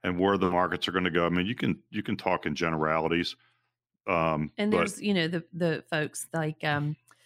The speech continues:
Speaker 2: um, well, I won't say his name, but the, the chief economic advisor for, like, Fidelity, or the,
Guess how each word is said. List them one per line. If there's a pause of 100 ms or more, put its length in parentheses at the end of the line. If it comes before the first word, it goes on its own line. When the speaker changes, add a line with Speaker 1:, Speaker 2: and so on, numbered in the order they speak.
(260)
Speaker 2:
um, (100)
well,
I
won't
say
his
name,
but
the,
the
chief
economic
advisor
for, (300)
like,
Fidelity,
or
the,